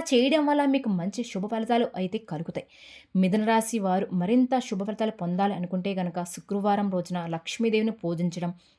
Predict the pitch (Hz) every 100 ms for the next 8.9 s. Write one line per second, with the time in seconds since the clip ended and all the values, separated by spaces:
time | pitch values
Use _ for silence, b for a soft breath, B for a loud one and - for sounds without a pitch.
0 | b 190 190 247 240 240 233 208 185 -
1 | 202 190 _ _ b b - 202 208 233
2 | 254 - - 214 - 175 196 202 214 196
3 | 180 160 160 - b b b b b _
4 | 240 240 240 339 302 220 220 _ - 269
5 | 254 175 185 202 202 208 202 202 208 -
6 | 175 180 196 175 160 160 165 160 165 _
7 | _ - 226 240 247 151 196 247 262 285
8 | 277 277 269 240 - 208 196 190